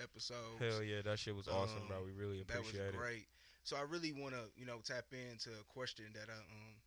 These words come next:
Speaker 1: asked everybody, and I got hella reviews behind it on my, on my Facebook and shit. And I
Speaker 2: Right.
Speaker 1: just want to know, like, y'all point of view on it. Like, bro, is financially, is financial stability important to y'all? Like, do y'all girl gotta have a certain amount of money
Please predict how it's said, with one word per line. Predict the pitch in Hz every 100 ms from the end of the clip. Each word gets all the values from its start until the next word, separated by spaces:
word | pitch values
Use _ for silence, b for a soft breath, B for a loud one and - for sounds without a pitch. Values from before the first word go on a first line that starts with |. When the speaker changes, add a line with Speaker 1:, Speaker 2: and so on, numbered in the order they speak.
| - -
Speaker 1:
asked | - 147 -
everybody, | 117 110 107 107 104
and | 107
I | 127
got | 113 101 120
hella | 127 120
reviews | 117 107 127 127 107
behind | 110 113 107
it | 107
on | 110
my, | 110 110 - - -
on | 110
my | 110 107 - -
Facebook | 120 113 104 104 -
and | 104
shit. | 92 107 -
And | 120
I | 117
Speaker 2:
Right. | 107
Speaker 1:
just | 123 123
want | 113 110
to |
know, | 110 117
like, | 113 110 110 - B B B
y'all | 107 143 139
point | 139 123
of | 117
view | 117 117
on | 110 104
it. | 95 - B B B -
Like, | 123 120 113
bro, | 147 131 101
is | 107
financially, | 156 175 175 165 - 147 139 -
is | 120 -
financial | - 180 175 160 131
stability | 123 120 147 135
important | 110 - 151 131 110
to |
y'all? | 107 104 104
Like, | 104 104 107 - - -
do | 123
y'all | 135 143
girl | 107 127 131 117
gotta | 120 113
have | 120 110
a | 110
certain | - 135 131 123
amount | 120 120 113
of |
money | 110 123 120 113